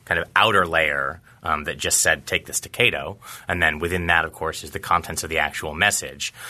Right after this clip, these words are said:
Um, and there's this sense, uh, that defenders of some of these surveillance programs like to spread, that metadata is somehow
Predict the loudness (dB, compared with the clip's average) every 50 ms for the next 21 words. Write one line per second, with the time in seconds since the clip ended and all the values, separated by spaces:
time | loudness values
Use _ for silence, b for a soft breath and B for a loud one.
0 | B B B 4 4 4 4 4 0 -6 -10 B B B B -4 0 2 2 2
1 | 2 2 2 4 6 6 6 6 6 6 6 4 4 2 0 0 0 2 2 2
2 | 0 b b b b b b 0 2 4 4 4 2 0 2 4 6 6 6 6
3 | 6 4 2 0 -6 -10 -12 -16 _ _ b b b b b b _ -10 -8 0
4 | 2 2 2 4 2 0 0 -2 -4 -6 -4 -4 -2 -2 -2 0 0 0 0 0
5 | -2 -2 -2 -2 0 0 0 -2 -2 -2 -4 -8 -8 -6 -6 -6 -6 -10 -10 -12
6 | -2 2 4 4 4 4 2 -2 -4 -4 -4 -6 B B B B B B -2 0
7 | 2 4 4 4 4 4 4 4 4 4 2 0 -2 0 0 2 2 2 0 2
8 | 2 2 2 2 -2